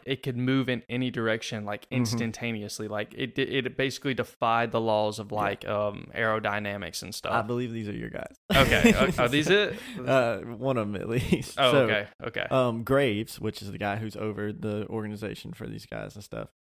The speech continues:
Speaker 1: Right.
Speaker 2: um, recounting an incident with a flying object off the coast of Virginia Beach in two thousand fourteen.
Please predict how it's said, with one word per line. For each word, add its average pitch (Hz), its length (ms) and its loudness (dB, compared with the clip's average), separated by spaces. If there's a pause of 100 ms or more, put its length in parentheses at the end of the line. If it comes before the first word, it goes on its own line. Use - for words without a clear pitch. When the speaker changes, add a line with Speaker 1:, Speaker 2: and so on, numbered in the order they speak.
(120)
Speaker 1:
Right. 113 220 -2
Speaker 2:
um, 107 320 0
recounting 120 520 -2
an 104 100 -2
incident 131 580 -2
with 107 180 0
a 101 60 -2
flying 123 540 -2
object 107 500 0
off 104 160 -4
the - 80 -8
coast 110 340 -4
of 104 120 -6
Virginia 113 520 -2
Beach 104 380 -4 (100)
in 101 140 -4
two 110 160 -4
thousand 98 360 -4
fourteen. - 600 -8